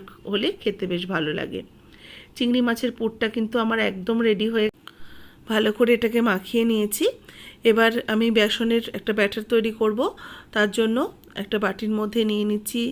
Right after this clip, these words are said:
দু টেবিল চামচ বেসন, তার সাথে দিয়ে দেবো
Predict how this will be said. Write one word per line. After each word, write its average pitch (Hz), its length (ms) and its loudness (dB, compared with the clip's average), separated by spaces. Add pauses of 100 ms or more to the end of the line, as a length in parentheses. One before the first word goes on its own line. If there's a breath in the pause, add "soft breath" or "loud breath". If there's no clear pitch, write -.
(200)
দু 202 120 -2
টেবিল 196 320 0
চামচ 196 400 -2
বেসন, 190 440 0 (540 loud breath)
তার 202 240 0
সাথে 220 240 -2
দিয়ে 220 200 2
দেবো 208 260 0